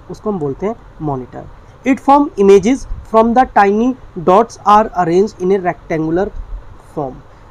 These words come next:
देखिए, मॉनिटर्स पे क्या होता है, छोटी छोटी डॉट्स होती हैं जो कि रेक्टेंगुलर वे में arranged होती हैं। The sharpness of the image depends on the number of the pixel। देखिए, जो image की sharpness होती है,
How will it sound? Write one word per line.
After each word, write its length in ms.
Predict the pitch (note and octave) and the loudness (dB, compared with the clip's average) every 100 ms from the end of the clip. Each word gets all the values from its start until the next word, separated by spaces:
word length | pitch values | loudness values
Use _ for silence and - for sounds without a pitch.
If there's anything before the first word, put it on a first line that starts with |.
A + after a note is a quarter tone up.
| - | -8
देखिए, 160 | A3+ C#4 | -2 0
मॉनिटर्स 500 | A#3+ G#3 A3 B3 - | 2 2 2 -2 -6
पे 100 | C4 | -8
क्या 200 | G3+ B3 | 0 2
होता 260 | G#3+ G3+ A3 | 2 0 -2
है, 120 | A#3+ | -2
छोटी 360 | A#3+ A3+ A#3 | -2 -4 -4
छोटी 400 | A3 A3 G3 B3+ A#3+ - - - - | -2 -2 -2 -6 -6 -16 -20 -18 -10
डॉट्स 400 | F3+ A3 A#3+ - | -2 0 0 -4
होती 260 | F#3+ G3 F#3 | -6 -4 -4
हैं 200 | G3+ A3+ - - - - - - | -6 -8 -16 -20 -20 -20 -20 -18
जो 200 | E3 A3 | 2 2
कि 200 | B3 C#4+ | 2 -2
रेक्टेंगुलर 800 | A#3+ A#3 A3+ - A#3+ B3+ B3+ C#4 C#4+ | 0 -2 -4 -4 -2 0 2 2 2
वे 240 | G#3+ G3+ | 4 4
में 240 | G3 B3+ - - - - | 6 2 0 -14 -16 0
arranged 360 | F#3+ G3 A#3+ A3+ | 4 4 4 0
होती 200 | A3+ B3 | -2 -2
हैं। 160 | B3+ B3+ - - - - - G3+ | -6 -8 -16 -14 -14 -14 -14 0
The 140 | C#4+ | 2
sharpness 580 | - A#3 A3 A3+ C#4+ C#4 B3 | 2 4 4 2 -2 2 0
of 100 | F#3+ | 4
the 160 | B3+ - | 2 2
image 280 | G3+ A#3 G#3+ | 4 4 2
depends 480 | A3 G#3+ A3+ B3 | -4 -2 -2 -2
on 120 | - G3+ | -2 0
the 140 | G#3 | 2
number 340 | G3 F3 F3+ | 2 -2 -2
of 220 | A3 E3+ D3 | -4 -6 -2
the 160 | G#3+ A3+ - - - - | -2 -2 -8 -14 -14 -8
pixel। 260 | F#3+ - C3 C3 - - - | -8 -6 -8 -8 -16 -20 -4
देखिए, 180 | A3+ D4+ | 0 2
जो 220 | D#4+ D#4+ - | 2 0 -2
image 400 | G3+ G#3+ C4+ A3 | 4 6 4 2
की 180 | D4+ C#4 | 0 2
sharpness 640 | - A#3 - C#4 D4 B3 | 4 2 2 0 0 0
होती 220 | A3+ G3 | -2 2
है, 200 | G#3 | 0